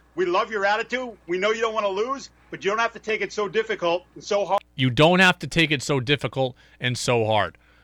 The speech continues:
Speaker 2: Do the work, do the preparation, be maniacal about that preparation in practice, and then trust your preparation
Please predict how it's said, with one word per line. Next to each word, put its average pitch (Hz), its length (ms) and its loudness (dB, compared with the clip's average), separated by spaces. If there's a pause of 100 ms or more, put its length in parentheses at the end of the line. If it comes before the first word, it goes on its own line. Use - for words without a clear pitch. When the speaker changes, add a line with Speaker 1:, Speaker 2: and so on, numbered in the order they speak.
(720)
Speaker 2:
Do 175 200 6
the 226 80 4
work, 165 500 2 (480)
do 139 200 2
the 180 120 4
preparation, 143 760 0 (340)
be 170 180 4
maniacal 160 760 4
about 151 260 2
that 147 160 2
preparation 147 680 -2
in 165 180 -2
practice, 135 760 2 (640)
and 151 180 6
then 156 160 4
trust - 440 2
your 160 120 2
preparation 120 720 -2